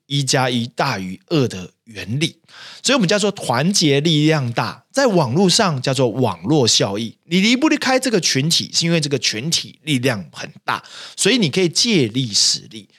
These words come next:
所以大于的原则叫做借力使力。我很微小，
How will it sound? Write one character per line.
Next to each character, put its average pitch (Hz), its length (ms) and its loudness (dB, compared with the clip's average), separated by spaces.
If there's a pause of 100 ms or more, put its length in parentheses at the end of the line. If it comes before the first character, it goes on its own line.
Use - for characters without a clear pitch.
(120)
所 277 120 0
以 277 120 -4
大 277 260 2
于 170 240 0
的 196 200 2
原 139 340 0
则 123 240 2
叫 123 160 0
做 113 220 0
借 139 640 0
力 160 280 -2
使 - 520 -2
力。 143 240 -8 (260)
我 285 180 4
很 226 120 4
微 190 180 4
小， - 420 0